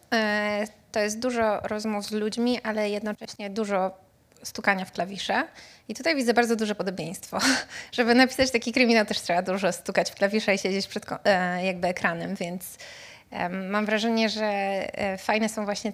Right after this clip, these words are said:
dla, em, pisarzy takie wydarzenia jak teraz, że można spotkać się z czytelnikami i wyjść trochę z jaskini, że tak powiem. E, ale to jest tak naprawdę też dużo nasze wyobrażenie, że to jest takie niesamowite, ale trzeba przy-,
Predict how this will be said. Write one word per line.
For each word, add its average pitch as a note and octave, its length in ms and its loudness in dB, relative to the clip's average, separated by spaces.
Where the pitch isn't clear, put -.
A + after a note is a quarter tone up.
dla, F#3 520 0
em, F3 600 -6
pisarzy F#3 440 0
takie F3+ 560 -6
wydarzenia F#3 400 -4
jak E3+ 100 -6
teraz, F3 360 0
że F#3+ 80 -6
można F3+ 260 -4
spotkać F#3 380 -4
się G3 100 -8
z - 60 -10
czytelnikami F3+ 760 -4
i F3+ 40 -6
wyjść F3+ 400 -6
trochę F#3 240 -4
z F3+ 40 -4
jaskini, F3 520 -4
że F3+ 100 -4
tak E3 140 -10
powiem. F#3+ 340 -4
E, G3+ 480 4
ale A3 440 6
to A#3 180 2
jest A#3+ 240 2
tak B3 160 0
naprawdę A#3 480 -2
też A#3 280 -4
dużo A#3 680 2
nasze A#3 200 4
wyobrażenie, B3+ 680 6
że G#3 100 -4
to - 100 -2
jest - 520 -4
takie A3 220 -2
niesamowite, A3 840 2
ale F#3+ 220 2
trzeba A#3 380 0
przy-, - 380 -4